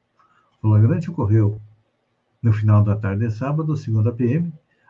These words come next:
a equipe do Departamento do Estado e da Administração Prisional deteve o advogado e acionou a polícia. Ainda de acordo com a polícia, uma mochila com um tablete de maconha, um celular e carregadores embalados em fita adesiva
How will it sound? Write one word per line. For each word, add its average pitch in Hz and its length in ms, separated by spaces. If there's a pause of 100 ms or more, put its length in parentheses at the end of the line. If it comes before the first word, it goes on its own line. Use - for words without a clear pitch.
a 110 60
equipe 147 420
do 135 140
Departamento 120 680
do 101 120
Estado 104 480
e - 20
da 98 120
Administração - 440
Prisional 123 460
deteve 107 380
o - 20
advogado 113 520
e 135 60
acionou 113 580
a 104 80
polícia. 104 520 (1300)
Ainda 113 260
de 110 80
acordo 107 320
com 110 60
a 110 100
polícia, 147 340
uma 131 100
mochila 110 540 (540)
com 117 100
um 117 60
tablete 101 460
de - 20
maconha, 131 460
um 110 80
celular 107 520
e 104 60
carregadores 104 560
embalados 104 460
em 95 80
fita 107 240
adesiva 123 580